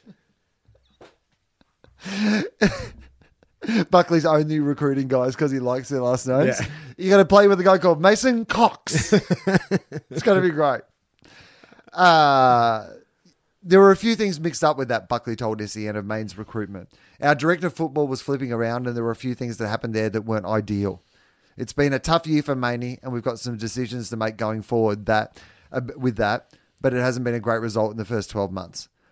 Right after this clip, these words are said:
Speaker 1: Maney is currently playing V F L football and has been first class with his attitude and his commitment to the club and his team. But his dad is a fuckwit. An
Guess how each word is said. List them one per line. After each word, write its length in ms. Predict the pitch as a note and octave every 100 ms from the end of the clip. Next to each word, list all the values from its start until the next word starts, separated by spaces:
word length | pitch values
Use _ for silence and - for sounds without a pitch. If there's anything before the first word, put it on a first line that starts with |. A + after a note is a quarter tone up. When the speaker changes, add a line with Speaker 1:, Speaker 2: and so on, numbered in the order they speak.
| _
Speaker 1:
Maney 320 | C3+ D3+ D#3
is 120 | C#3+
currently 400 | - C3 C3+ A#2+
playing 280 | A2 A2+ A2+
V 100 | A2 B2
F 100 | C3+
L 100 | B2
football 500 | A#2 F#2+ G#2+ G#2+ - _
and 120 | -
has 80 | G#2
been 180 | F#2+ G#2
first 340 | - C#3+ D3
class 340 | - A#2+ A#2+ -
with 100 | G#2+
his 160 | G#2 B2
attitude 500 | C3 C3 E3+ F3+ D3+ _ _
and 80 | A#2
his 120 | A2+
commitment 460 | - A#2 C3 C3+ C3
to 80 | B2+
the 100 | A2+
club 340 | A2+ G#2+ A2 -
and 100 | A2+
his 180 | G#2+ -
team. 340 | G#2+ F2+ E2+ _ _ _
But 120 | G#2
his 160 | G#2 F#2+
dad 520 | G2+ C#3+ B2+ B2+ D3 _ _ _ _
is 180 | A#2 A2
a 80 | G#2
fuckwit. 640 | - _ G#2+ G#2 - F#2 F2 _ _ _ C#3
An 120 | G2+